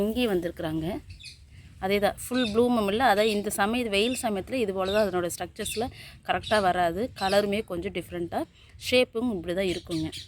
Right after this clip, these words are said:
நெக்ஸ்ட் ஆனா மொட்டுக்கள் வந்துட்டு தான் இருக்குது. சரி, சிலது பார்க்கலாம். இப்போ இது வந்து நம்ம பார்க்க விட்டோம். அதுக்கு அடுத்த மொட்டு வந்திருக்குது. இப்போ கிராண்டிஃப்ளோரா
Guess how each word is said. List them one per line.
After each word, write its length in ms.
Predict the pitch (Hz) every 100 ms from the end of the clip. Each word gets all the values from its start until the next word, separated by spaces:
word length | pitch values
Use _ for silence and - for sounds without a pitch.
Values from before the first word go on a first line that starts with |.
| - - - - 208
நெக்ஸ்ட் 260 | 214 - 190
ஆனா 120 | 208 202
மொட்டுக்கள் 400 | 185 247 240 196
வந்துட்டு 260 | 180 190 202
தான் 80 | 190
இருக்குது. 320 | - 180 175 302 - - - -
சரி, 140 | 180 -
சிலது 260 | 190 185 190
பார்க்கலாம். 400 | 190 185 180 277 - - -
இப்போ 120 | - 202
இது 80 | 202 208
வந்து 140 | 208 202
நம்ம 120 | 175 180
பார்க்க 240 | 180 196 170
விட்டோம். 300 | - 277 185
அதுக்கு 240 | 175 - 170
அடுத்த 240 | - 185 175
மொட்டு 200 | - 180
வந்திருக்குது. 460 | 165 165 - 165 247 - - - - - - - - - 220
இப்போ 120 | 214 208 202 175 - - 196
கிராண்டிஃப்ளோரா 600 | 220 247 269 - 202 180